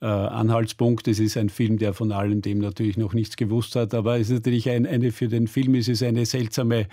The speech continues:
zweischneidige, äh, Zufall. Er profitiert eigentlich nicht wirklich davon, von diesem Image. Eher sogar, glaube ich, könnte er, er ihm ein bisschen schaden.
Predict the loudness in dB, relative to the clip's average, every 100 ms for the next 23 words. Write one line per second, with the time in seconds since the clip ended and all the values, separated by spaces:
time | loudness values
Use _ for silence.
0 | -10 -20 -8 -2 0 0 0 0 0 2
1 | 0 -2 -6 -6 -2 -2 -2 -2 0 0
2 | 0 0 0 -4 -6 -6 -4 -4 -2 0
3 | 0 2 2 2 0 0 -2 -2 -2 -2
4 | -2 0 0 0 -2 0 0 2 2 0
5 | -6 -16 -20 -10 -2 0 0 0 0 0
6 | 0 0 0 -2 0 -2 -2 -2 -2 0
7 | 2 2 0 -2 0 0 0 -2 -2 -2
8 | -6